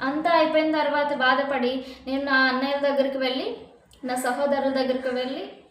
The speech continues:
నేను వెళ్ళి ఈ విషయాన్ని చెప్తాను, నరకం ఉంది,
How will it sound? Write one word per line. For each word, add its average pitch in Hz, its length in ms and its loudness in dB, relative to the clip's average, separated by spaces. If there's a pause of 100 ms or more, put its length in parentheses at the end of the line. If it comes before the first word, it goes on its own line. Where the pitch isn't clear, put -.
(400)
నేను 269 200 2
వెళ్ళి 269 240 6
ఈ 302 100 0
విషయాన్ని 294 440 2
చెప్తాను, 262 500 -2
నరకం 254 400 -2
ఉంది, 277 420 -2